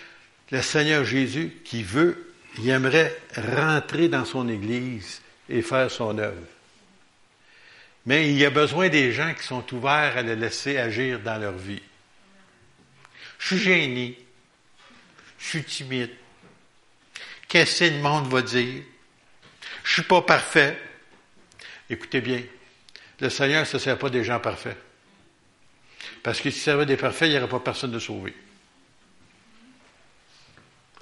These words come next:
Il nous dit une chose, on court vers la perfection.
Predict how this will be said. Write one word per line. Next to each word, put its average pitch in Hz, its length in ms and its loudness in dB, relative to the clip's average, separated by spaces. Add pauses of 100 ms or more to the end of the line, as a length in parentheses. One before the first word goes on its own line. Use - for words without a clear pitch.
(440)
Il 113 220 -4
nous 117 100 0
dit 110 160 0
une 127 100 0
chose, 190 300 2 (180)
on 113 120 -6
court 147 540 -2 (160)
vers 104 140 -2
la 95 100 -4
perfection. - 580 -8